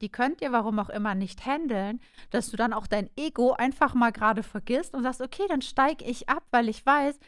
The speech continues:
dann schaffen wir diese Situation." Also das finde ich da auch, ähm,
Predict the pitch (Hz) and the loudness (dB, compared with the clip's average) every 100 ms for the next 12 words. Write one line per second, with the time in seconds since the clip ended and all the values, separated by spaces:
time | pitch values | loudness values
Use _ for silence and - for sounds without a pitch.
0 | _ _ - 262 302 - 277 - 254 202 | _ _ 2 4 2 4 4 4 0 2
1 | 185 190 180 170 175 175 160 - - 160 | -2 -2 -4 -4 -6 -6 -10 -10 -14 -12
2 | - 170 - - - - - 185 196 202 | -10 -12 -12 -12 -10 -10 -4 -4 -2 -4
3 | - 233 233 226 233 220 - 220 226 - | -2 0 0 -2 -2 -2 0 -2 -4 -10
4 | - 226 214 208 208 | -4 0 0 0 -4